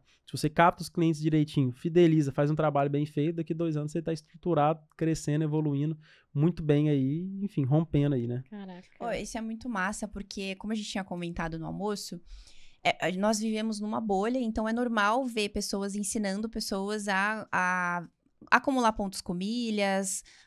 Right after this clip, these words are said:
Speaker 3: diminuir os gastos e aumentar o lucro com milhas, ou então usar as milhas pra viajar. Mas ver pessoas ensinando a criar uma agência de viagem é totalmente novo. Aqui, pelo menos no KiwiCast, é novo.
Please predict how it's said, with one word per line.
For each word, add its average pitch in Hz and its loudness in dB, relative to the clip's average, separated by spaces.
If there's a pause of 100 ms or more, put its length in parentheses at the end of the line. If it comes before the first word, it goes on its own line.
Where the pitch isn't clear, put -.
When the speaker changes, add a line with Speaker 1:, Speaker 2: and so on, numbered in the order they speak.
(220)
Speaker 3:
diminuir 208 2
os 202 -2
gastos 185 -2
e 190 0
aumentar 175 -2
o 175 -2
lucro 175 -6
com 233 0
milhas, 202 -2
ou 208 0
então 208 -2
usar 202 0
as 196 -2
milhas 196 -6
pra 196 -2
viajar. 185 -2 (280)
Mas 214 0
ver 220 -4
pessoas 202 -4
ensinando 190 -2
a - -6
criar 190 0
uma 220 -2
agência 180 -4
de 165 -8
viagem 180 -2
é 185 -6
totalmente 202 -6
novo. 214 -2 (320)
Aqui, - -6
pelo 190 -2
menos 185 -4
no 180 -10
KiwiCast, 185 -6
é 190 -2
novo. 196 -4